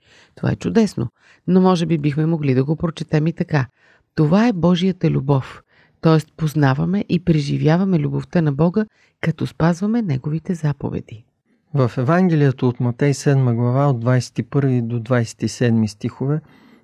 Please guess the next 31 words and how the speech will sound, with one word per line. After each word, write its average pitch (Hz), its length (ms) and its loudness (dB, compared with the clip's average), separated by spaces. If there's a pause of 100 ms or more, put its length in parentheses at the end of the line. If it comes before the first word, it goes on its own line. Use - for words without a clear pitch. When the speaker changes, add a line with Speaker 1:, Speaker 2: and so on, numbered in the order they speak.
(120)
Speaker 2:
Исус 147 380 -4
казва, 127 440 0
че 123 180 -6
онези, 123 380 2
които 127 360 -2
слушат 156 480 -2
и 131 40 0
изпълняват 123 720 0
Божиите 123 520 0
думи, 135 300 -2
приличат 131 640 -2
на 123 100 0
мъдър 131 360 0
строител, 135 580 -2
построил 139 540 -4
къщата 147 560 -6
си - 160 -6
върху 117 340 -4
здрава 110 360 -2
скала. 107 400 -6 (720)
Тези, 131 240 0
които 139 340 -2
чуват, 165 440 -2 (140)
но 123 200 2
не 110 120 0
се 123 200 -2
покоряват, 113 680 -2 (100)
приличат 123 520 -4
на 113 140 -2
глупав 139 440 -2
строител, 127 540 -2